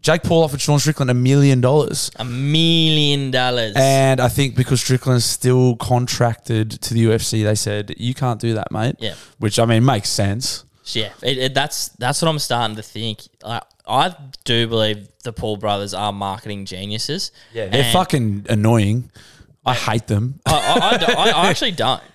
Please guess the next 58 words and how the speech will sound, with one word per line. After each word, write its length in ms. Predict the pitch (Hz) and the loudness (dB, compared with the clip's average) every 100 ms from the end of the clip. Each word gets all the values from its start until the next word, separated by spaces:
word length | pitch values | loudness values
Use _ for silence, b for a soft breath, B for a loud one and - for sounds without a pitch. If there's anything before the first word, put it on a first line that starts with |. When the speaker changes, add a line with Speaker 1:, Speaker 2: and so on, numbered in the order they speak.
| - | -4
Speaker 2:
I 100 | 135 | -2
actually 220 | 147 151 | -2 -4
don't. 340 | 135 110 - 120 | -6 -6 -6 -4
But, 140 | 127 | 0
uh, 540 | 120 117 113 110 107 - _ | 0 0 0 -2 -4 -8 _
I 120 | 117 | -8
see 180 | - 123 | -4 -2
why 200 | 110 98 | -2 -6
you 100 | 98 | -6
do. 240 | 107 110 - | -6 -6 0
Speaker 1:
Yeah, 280 | 120 104 - B B | 0 0 -6 B B
they 140 | 143 147 | 0 2
bother 320 | 131 135 117 | 2 2 2
me, 140 | 101 | 2
but 160 | 107 113 | 2 2
I 80 | 117 | 2
know 120 | 113 | 2
that's 180 | 110 123 | 2 0
what 120 | 110 | 0
they're 180 | 101 101 | 0 0
meant 220 | 104 104 | -2 -4
to 100 | 107 | -6
do. 180 | - 98 - | -6 -10 -4
Speaker 2:
Uh, 460 | 120 113 113 117 - - - - | -2 0 -2 -2 -6 -12 -16 -6
and 540 | 135 131 127 120 - _ _ 147 | -2 -2 -4 -6 -10 _ _ -10
the 220 | 120 113 | -6 -4
offer 500 | 113 123 123 113 110 110 | -2 -2 0 0 0 -2
that 180 | 87 | -6
Jake 240 | 120 107 - | -6 -6 -6
Paul 180 | 107 104 | -8 -6
put 220 | 117 113 | -4 -2
out 200 | 110 95 | -2 -4
was 220 | 110 113 | -8 -10
a 40 | |
million 320 | 123 131 127 117 | -10 -4 -4 -2
dollars 580 | 113 113 113 113 - - | -2 0 -2 -4 -8 -10
if 160 | 113 | -12
you 80 | 113 | -10
knock 160 | 110 110 | -8 -4
me 100 | 120 | -2
out, 120 | 123 | 0
whatever. 420 | 123 123 123 120 | -2 -2 -2 -2
If 140 | 117 123 | -4 -4
I 140 | 120 | -4
beat 320 | 120 120 107 | -2 -4 -4
you, 340 | 107 113 110 98 | -6 -6 -4 -6
you 160 | 113 | -8
have 120 | 107 | -8
to 100 | 117 | -8
get 260 | 110 104 92 | -6 -8 -6
my 180 | 110 101 | -6 -6
betting 280 | 113 110 107 | -6 -8 -8
company's 500 | 110 107 113 107 - | -12 -12 -12 -12 -10
tattoo 480 | 117 104 101 104 - | -6 -4 -4 -8 -10
on, 240 | 107 107 - - | -10 -12 -14 -10
tattooed 360 | 123 110 110 | -6 -4 -4
on 160 | 98 92 | -6 -12
you. 160 | 87 | -16